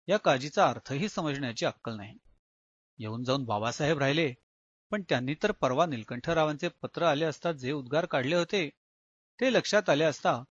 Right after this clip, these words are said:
ताराबाईची गाळणच उडू लागे. हल्लीची संदेहयुक्त कष्टतम स्थिती संपून जाऊन केव्हा एकदा बरा वाईट सोक्ष मोक्ष व्हायचा असेल तो होऊन जावो अशी स्थिती ताराबाईच्या मनाची होऊन ती अगदी जेरीस येऊन गेली होती.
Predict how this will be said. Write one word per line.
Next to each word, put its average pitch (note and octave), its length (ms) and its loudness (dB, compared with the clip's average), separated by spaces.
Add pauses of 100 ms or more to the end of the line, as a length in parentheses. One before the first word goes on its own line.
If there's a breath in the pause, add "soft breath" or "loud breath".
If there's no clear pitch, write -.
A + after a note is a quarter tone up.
(340)
ताराबाईची D3+ 460 2
गाळणच C3+ 500 -2
उडू A2 140 -6
लागे. - 280 -14 (1160)
हल्लीची C3 360 -4
संदेहयुक्त C#3+ 800 0 (120)
कष्टतम F3 560 -4
स्थिती D#3+ 380 -8
संपून D3 440 -6
जाऊन C#3+ 300 0 (580)
केव्हा G#3 300 6
एकदा G3 220 6
बरा C#3 280 2
वाईट E3 220 4
सोक्ष - 380 -4
मोक्ष F3 300 -4
व्हायचा C#3 380 0
असेल D#3+ 300 -2 (140)
तो G3 80 2
होऊन F3+ 260 0
जावो B2+ 360 0 (540)
अशी C4+ 260 0
स्थिती F#3 300 -6
ताराबाईच्या C3+ 540 0
मनाची A#2+ 380 -4
होऊन B2+ 300 -4 (540)
ती B3 80 2
अगदी C#3 340 2
जेरीस C3+ 460 -4
येऊन A2 140 -6
गेली F2+ 180 -10
होती. - 240 -18